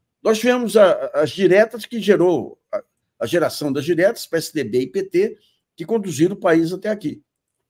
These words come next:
Quando veio dois mil e treze, era um outro choque que vinha pela frente. E a esquerda fechou as portas, sendo que os primeiros, é, é, agitadores,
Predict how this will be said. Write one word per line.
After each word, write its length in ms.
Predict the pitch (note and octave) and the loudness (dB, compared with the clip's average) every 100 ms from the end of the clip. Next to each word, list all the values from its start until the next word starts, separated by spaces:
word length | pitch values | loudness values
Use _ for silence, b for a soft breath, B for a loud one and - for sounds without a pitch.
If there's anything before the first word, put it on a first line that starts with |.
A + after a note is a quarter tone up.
| _ _ _ - | _ _ _ -6
Quando 440 | - E4+ F4+ D4 | 2 4 4 2
veio 220 | E3+ G3 E3 | 2 2 2
dois 240 | F3 B2+ | -2 -2
mil 160 | D3+ D#3 | -4 -4
e 80 | |
treze, 640 | - F3+ B3 A#3+ A2 C3+ A3 | -4 -4 -2 -2 -4 -8 -2
era 160 | A#3 C4+ | 0 0
um 240 | C#4+ A#3+ | -2 2
outro 380 | A#3 D#4+ D#4+ B3 | 4 2 0 -12
choque 440 | - G3 A#3+ - | -6 -4 -4 -8
que 100 | - | -12
vinha 180 | D#3+ G3 | -8 -8
pela 200 | G3 A3 | -6 -8
frente. 480 | G#3 F#3 F#3+ - _ _ _ _ _ _ - | -8 -8 -8 -12 _ _ _ _ _ _ -8
E 180 | F#3 | 2
a 80 | C4+ | 2
esquerda 460 | C4 G#3 C4 C4+ D4 | 2 -2 -2 0 0
fechou 420 | D#4 A#3+ - D4 | 0 -2 0 2
as 160 | C4 - | 2 -2
portas, 540 | - F#3+ A#3 A#3 A#3 | -2 0 0 -6 -14
sendo 320 | - A#3 C4 | 4 4 4
que 80 | B3 | -4
os 160 | A3+ - | -8 -6
primeiros, 880 | A#3+ F#3+ E3+ A#3 C#3+ G#2+ - - _ _ _ _ _ - | -6 -2 2 4 4 0 -12 -20 _ _ _ _ _ -6
é, 320 | C3+ D3+ D3+ | -2 0 2
é, 60 | C#3+ | 0
agitadores, 1200 | C3+ B2+ F#3 F#3 A2+ E3 F#3+ B2+ A#2 - - - | 0 -4 -2 0 2 4 4 2 -6 -12 -16 -20